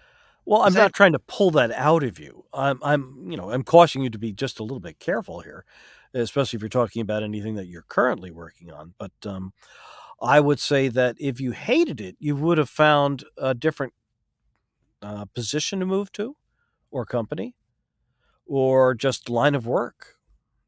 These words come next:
Speaker 1: in particular.
Speaker 2: Yeah.
Speaker 1: I mean, do you have a plan? Do you know what you want to do next?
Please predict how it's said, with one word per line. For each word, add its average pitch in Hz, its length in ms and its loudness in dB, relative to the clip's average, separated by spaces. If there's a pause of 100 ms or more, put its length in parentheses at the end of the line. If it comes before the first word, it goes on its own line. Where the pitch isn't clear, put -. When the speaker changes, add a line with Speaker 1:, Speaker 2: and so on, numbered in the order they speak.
Speaker 1:
in 117 100 -10
particular. 95 600 -14 (540)
Speaker 2:
Yeah. 143 440 2 (680)
Speaker 1:
I - 40 -10
mean, 175 200 -2
do 165 160 -6
you 247 240 -2
have 254 220 2
a 277 40 -12
plan? 247 440 -10
Do 180 100 -6
you 151 160 -2
know 139 320 0
what 190 380 -4
you 202 100 -8
want 170 300 -4
to 180 120 -12
do 170 280 -6
next? 165 720 -8